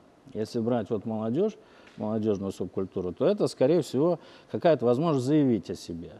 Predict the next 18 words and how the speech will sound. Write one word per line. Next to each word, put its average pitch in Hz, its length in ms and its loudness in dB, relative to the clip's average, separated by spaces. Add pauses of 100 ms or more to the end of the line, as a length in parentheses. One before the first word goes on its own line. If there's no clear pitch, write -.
(200)
чем-то 123 320 -2
неожиданным, 113 800 0
может 120 240 -2
быть, 113 220 -2
эпатировать 117 720 2
как-то 98 300 -4
людей, 95 380 -4 (520)
вот, 104 640 0
как-то 151 280 2
выделиться 127 840 2 (300)
в 98 140 -12
среде 104 440 -2
людей. 95 480 -4 (400)
А, 98 280 -14
есть 135 320 0
татуировки, 143 560 4
которые 123 420 4
носят, 127 380 2